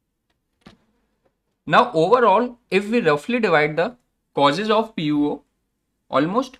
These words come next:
forty percent of the cases are due to infections, twenty percent are due to neoplasm,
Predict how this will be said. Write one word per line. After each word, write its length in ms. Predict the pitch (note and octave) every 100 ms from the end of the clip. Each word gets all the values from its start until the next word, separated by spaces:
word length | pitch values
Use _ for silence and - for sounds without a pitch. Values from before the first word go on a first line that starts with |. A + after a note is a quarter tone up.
| _
forty 520 | _ - C#3+ F#3+ C4
percent 440 | B3 F3+ - F#3 F3+
of 100 | E3
the 100 | F3
cases 380 | D3+ D3 F#3
are 120 | F3 E3+
due 160 | D#3
to 80 | D3+
infections, 720 | C#3 A#2+ C#3 - F#3+ A#3+ - _ _ _ _ _ _ _
twenty 360 | D3+ D#3+ G3 B3
percent 440 | A3+ D#3+ F3+ F3
are 100 | E3+
due 160 | D#3+ D3
to 240 | D#3 A#3+ _ _ _ _ -
neoplasm, 760 | - - F3+ F#3 F3 G#3 A#3+